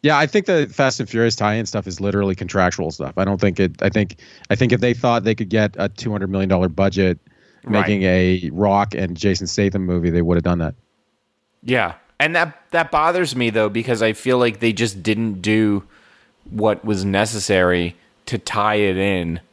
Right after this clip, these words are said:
Speaker 2: And I, and I understand,
Speaker 1: Well,
Speaker 2: right? Like, it probably, it, it made a bunch of money. I'm sure it'll do fine. I'm sure they'll do another one.
Speaker 1: Yeah.
Speaker 2: Um, but,
Speaker 1: I mean,
Speaker 2: you
Speaker 1: it's,
Speaker 2: know.
Speaker 1: it's gonna be its own franchise. That's, that's the whole purpose, right? 'Cause The Rock is never gonna work with Vin Diesel again. So
Speaker 2: Right. And then, like, and honestly, like, when you,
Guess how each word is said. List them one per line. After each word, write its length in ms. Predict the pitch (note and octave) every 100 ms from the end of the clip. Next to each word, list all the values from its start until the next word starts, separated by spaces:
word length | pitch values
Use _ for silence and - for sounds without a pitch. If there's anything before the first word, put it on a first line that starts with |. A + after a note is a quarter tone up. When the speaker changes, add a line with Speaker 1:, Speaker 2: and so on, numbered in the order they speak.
| _ _ _ _ _ _
Speaker 2:
And 140 | - E3
I, 40 |
and 160 | D#3+ G3+
I 80 | G#3+
understand, 340 | E3+ - -
Speaker 1:
Well, 80 | F2+
Speaker 2:
right? 100 | G2
Like, 140 | A2+ A#2+
it 60 |
probably, 340 | D#3+ E3 C#3+ A#2+
it, 220 | C3 A#2
it 60 | C#3
made 160 | C#3+
a 60 | C3+
bunch 200 | C3+ B2+
of 40 |
money. 240 | A#2+ B2 B2
I'm 80 | A2+
sure 120 | -
it'll 160 | A2 G#2+
do 120 | G2+
fine. 300 | F#2 F#2 F#2
I'm 80 | F#2+
sure 160 | F#2
they'll 80 | F#2
do 120 | F2
another 220 | D#2 D2
one. 140 | D#2+ - - - - - _
Speaker 1:
Yeah. 240 | - G2 -
Speaker 2:
Um, 260 | D#2 F2 - - G2+
but, 340 | - G2 F2+ - _ _ -
Speaker 1:
I 40 |
mean, 100 | C#3
Speaker 2:
you 60 | B2
Speaker 1:
it's, 100 | G#2+
Speaker 2:
know. 80 | F#2
Speaker 1:
it's 80 |
gonna 160 | - D#3+
be 140 | D3+
its 100 | C#3+
own 160 | C3+ C3
franchise. 520 | C#3+ B2 C#3 F2 D#2+
That's, 220 | F#2 G2+ -
that's 200 | F#2+ -
the 80 |
whole 160 | F#2 G2+
purpose, 420 | - G2+ G2+ D#2
right? 200 | F2 F#2
'Cause 180 | F#2+ F2
The 100 | E2+
Rock 280 | F#2+ A2 A2
is 100 | F#2
never 240 | G2 F#2
gonna 140 | F#2 F2
work 180 | F#2
with 80 | F2
Vin 120 | D#2+ E2+
Diesel 320 | F2+ D#2 D2+
again. 240 | D#2 D#2 -
So 200 | - E2 -
Speaker 2:
Right. 640 | - D#2+ F#2 F#2 G#2+ F2 C#2 -
And 140 | - F3
then, 160 | F#3
like, 200 | F#3 D#3+
and 160 | - C3
honestly, 440 | B2 C3 C#3+ C#3+
like, 180 | C3+ C3
when 140 | B2 B2+
you, 240 | - A#2+